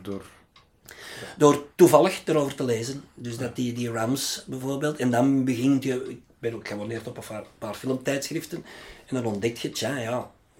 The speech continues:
Speaker 2: er bestaat nog wel iets.
Speaker 1: Ja.
Speaker 2: Was dan toevallig op T V ook, eh, op Canvas, een, of Horses and Men,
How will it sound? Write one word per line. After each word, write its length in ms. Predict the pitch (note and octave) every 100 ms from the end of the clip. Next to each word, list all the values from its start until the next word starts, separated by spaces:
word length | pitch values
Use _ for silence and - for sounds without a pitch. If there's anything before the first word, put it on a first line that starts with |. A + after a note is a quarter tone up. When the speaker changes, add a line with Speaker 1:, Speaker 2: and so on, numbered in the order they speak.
| G#2+
Speaker 2:
er 160 | G#2 G2+
bestaat 340 | G2+ - -
nog 160 | A2+ -
wel 140 | D3+
iets. 380 | - D#3 - - -
Speaker 1:
Ja. 120 | G#2 -
Speaker 2:
Was 140 | C3+
dan 120 | C3
toevallig 380 | A#2+ B2+ C3+ C3
op 180 | B2+ -
T 60 | B2
V 340 | A2+ A2 C3
ook, 260 | F3 F#3 -
eh, 220 | F3 F3
op 140 | D#3+
Canvas, 480 | - D#3+ E3 E3+ E3+
een, 520 | F3+ E3+ D#3+ D#3 C#3+ - -
of 180 | A#2
Horses 400 | - C#3+ C#3 C3 A#2+
and 180 | A#2
Men, 380 | A#2 C3 E3+ F#3